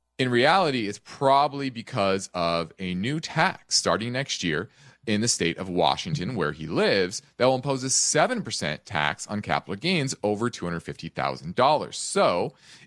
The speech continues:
it, by selling this year versus next year, you can save up to twenty million dollars in state taxes. And Bezos, same thing, saving up to seven hundred million dollars in Washington state tax because he sold before the end of the year. So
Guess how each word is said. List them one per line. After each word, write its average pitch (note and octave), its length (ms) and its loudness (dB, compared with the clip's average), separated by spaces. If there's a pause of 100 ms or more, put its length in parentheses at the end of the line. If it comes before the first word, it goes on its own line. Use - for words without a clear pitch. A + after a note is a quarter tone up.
it, B2 260 2
by A2 120 4
selling C#3+ 480 0
this C3+ 300 -2
year G2+ 160 2
versus F2+ 320 -4
next C3+ 240 -2
year, F#2+ 100 -2
you F#2+ 60 -2
can A#2+ 140 -8
save D#3+ 200 0
up D3 100 0
to C#3+ 100 -6
twenty E3+ 640 -4
million C3 480 0
dollars G2 520 0 (320)
in C#3+ 160 2
state F2 380 -2
taxes. - 720 -2 (340)
And A2 320 0
Bezos, B2 380 4
same D3 260 0
thing, F#3+ 260 -2 (220)
saving A#2 300 0
up A2+ 120 -4
to C3 100 -2
seven F3 500 2
hundred G2 240 -2
million D2+ 260 -4
dollars D2 320 -2
in G2+ 120 -4
Washington D2+ 580 -4 (180)
state - 300 -2
tax C#2+ 420 -2 (200)
because G2 300 -2
he F#2+ 60 -2
sold D#2 300 -2
before D2+ 400 -4
the D2+ 180 -12
end C2 220 -10
of - 160 -12
the - 80 -12
year. D#2+ 380 -2
So - 260 -2